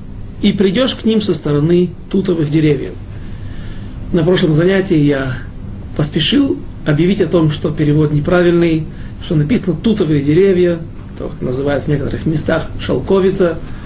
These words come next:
Эти деревья действительно растут в Иерусалиме, но почему я поспешил сказать, что это деревья, это были не те деревья, есть несколько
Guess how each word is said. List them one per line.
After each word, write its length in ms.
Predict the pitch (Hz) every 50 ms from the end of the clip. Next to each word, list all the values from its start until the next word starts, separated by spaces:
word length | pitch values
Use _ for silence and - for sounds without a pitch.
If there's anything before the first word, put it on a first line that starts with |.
| - - - - - - - - - -
Эти 200 | - 175 170 196
деревья 280 | 170 190 196 208 190 180
действительно 380 | 170 175 165 - 190 180 175
растут 240 | 160 151 151 - 165
в 60 | -
Иерусалиме, 680 | 156 156 151 - - 156 165 196 208 208 220 233 240 240 - - - - - - - - - -
но 260 | 190 165 170 175 147 -
почему 460 | - 147 147 - 180 190 220 233 208
я 340 | 185 190 190 190 190 190 190 185 - - - - - - - - -
поспешил 640 | - 151 - - - - - 196 180 170 165 160 156 - - - -
сказать, 320 | - - - 151 139 143 143
что 400 | - - - - - 139 - -
это 240 | - 151 143 151 151
деревья, 500 | 147 143 143 143 151 147 147 - - - - - - - 196 196 - - -
это 160 | 185 175 151
были 160 | 151 175 170
не 180 | 160 170 190 -
те 160 | - 190 165
деревья, 520 | 147 143 143 160 190 208 202 214 220 220 - - - - - - - - - -
есть 280 | 175 202 220 202 208
несколько 540 | - 185 185 - 180 160 156 180 165 160 151